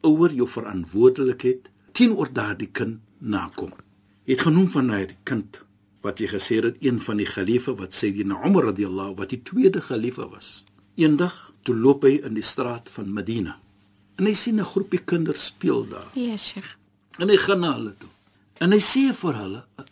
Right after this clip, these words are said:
Speaker 1: "Ud'u Allah li, maak 'n gebed vir my, vir Allah." Met ander woorde, soos ons nou hier in die Kaap sê, "Maak dua
Speaker 2: Maak
Speaker 1: vir my."
Speaker 2: dua vir ons, ja.
Speaker 1: Hæ? Vir 'n kind.
Speaker 2: Mhm.
Speaker 1: Daardie tyd, hy was die leier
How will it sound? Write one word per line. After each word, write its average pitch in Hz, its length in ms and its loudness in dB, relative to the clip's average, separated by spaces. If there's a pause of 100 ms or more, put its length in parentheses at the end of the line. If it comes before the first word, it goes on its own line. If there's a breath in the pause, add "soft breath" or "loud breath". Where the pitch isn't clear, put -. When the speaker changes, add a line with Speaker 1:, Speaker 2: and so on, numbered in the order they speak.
Speaker 1:
"Ud'u 277 320 4
Allah 185 720 4
li, 117 240 -4 (160)
maak 175 220 -2
'n 202 60 6
gebed - 360 2
vir - 160 -6
my, 90 140 -4
vir - 120 -10
Allah." - 260 -10 (360)
Met 113 160 -6
ander 123 200 4
woorde, 147 260 6 (140)
soos 127 200 -6
ons 165 240 0
nou 131 140 4
hier 170 200 2
in 127 100 0
die 113 120 0
Kaap 135 300 -2
sê, 131 260 2 (260 soft breath)
"Maak 123 380 2
dua 120 340 6
Speaker 2:
Maak 214 100 0
Speaker 1:
vir - 140 -4
my." - 60 0
Speaker 2:
dua 180 200 -2
vir 175 240 -10
ons, 170 480 -8 (200)
ja. 185 140 -10 (220)
Speaker 1:
Hæ? 151 280 -4 (460)
Vir 202 180 2
'n 202 140 0
kind. 208 260 4 (280)
Speaker 2:
Mhm. 240 440 -2 (440)
Speaker 1:
Daardie 208 400 2
tyd, - 340 -2 (160)
hy 233 200 8
was 214 180 2
die 202 120 0
leier 202 480 4